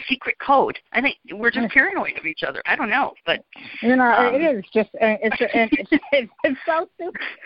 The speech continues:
Speaker 2: And, you know, and the thing is, I've been to other countries, and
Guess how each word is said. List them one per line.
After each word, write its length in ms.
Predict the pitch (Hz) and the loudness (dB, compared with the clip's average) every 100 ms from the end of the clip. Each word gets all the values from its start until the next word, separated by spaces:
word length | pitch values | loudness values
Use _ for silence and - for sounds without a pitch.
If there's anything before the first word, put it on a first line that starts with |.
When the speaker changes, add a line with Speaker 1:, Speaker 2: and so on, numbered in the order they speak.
| - - | -18 -2
Speaker 2:
And, 140 | 277 | 2
you 80 | 302 | 4
know, 200 | 302 294 - | 6 4 4
and 200 | 277 269 | 0 0
the 80 | 285 | -4
thing 300 | 311 311 302 | -4 -4 -4
is, 300 | 311 247 233 _ _ | -2 -4 -6 _ _
I've 220 | 247 277 - | -6 -6 -4
been 200 | 294 320 | -2 -2
to 120 | 320 | -4
other 200 | 220 202 | -8 -8
countries, 540 | 196 190 180 - 175 185 _ _ _ _ _ - | -8 -10 -10 -8 -8 -8 _ _ _ _ _ -2
and 480 | 254 254 247 240 | 2 2 0 -2